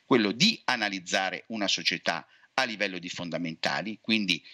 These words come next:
se soprattutto si fa economia è più facile capire ricavi, ebitda, ebit, utile netto, posizione finanziaria netta, patrimonio netto. E l'analisi tecnica perché è importante? Perché ci dà il timing, per cui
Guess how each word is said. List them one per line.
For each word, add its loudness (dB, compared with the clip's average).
se 2
soprattutto -2
si 2
fa 4
economia 2
è 2
più -10
facile 0
capire 0
ricavi, -2
ebitda, -4
ebit, -4
utile -4
netto, -2
posizione 0
finanziaria 2
netta, 0
patrimonio 0
netto. 0
E 2
l'analisi -2
tecnica 0
perché -2
è 4
importante? -6
Perché 0
ci 0
dà 0
il -2
timing, -4
per 0
cui 2